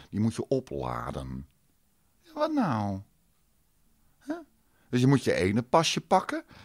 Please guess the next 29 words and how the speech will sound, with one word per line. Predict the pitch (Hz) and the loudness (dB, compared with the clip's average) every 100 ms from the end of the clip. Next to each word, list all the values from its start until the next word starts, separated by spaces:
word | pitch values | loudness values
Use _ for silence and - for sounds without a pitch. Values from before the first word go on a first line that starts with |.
| - | 0
en | 131 | 4
dan | 117 | 4
moet | 107 101 | 4 0
je | |
dan | 85 85 | -4 -4
zoveel | 104 101 85 | -2 -2 -4
van | 73 80 | -6 -2
afhalen. | 117 123 - 165 160 196 277 - - | 0 0 0 -2 0 -2 -4 -6 -6
Dan | 135 | 0
moet | 135 123 | 2 2
je | 90 | 0
op | - | -2
je | - | -4
andere | 80 104 127 | -2 -2 -2
pasje | 160 175 170 185 | 2 2 2 2
zetten. | - 214 - 262 - - - - _ | 2 2 0 -2 -2 -20 -20 -20 _
En, | 202 196 190 | 4 6 6
en | 190 202 | 4 4
dan | 190 | 4
maar | 180 | 6
hopen | 208 202 208 | 6 4 2
dat | 214 202 | 2 2
je, | 208 208 208 214 208 202 - | 4 6 6 6 4 0 0
dat | 214 - | 0 0
je | 208 | 0
chip | - 311 | 0 0
het | 262 | -2
nog | 135 69 | -4 -4
doet. | 76 67 - | -6 -6 -10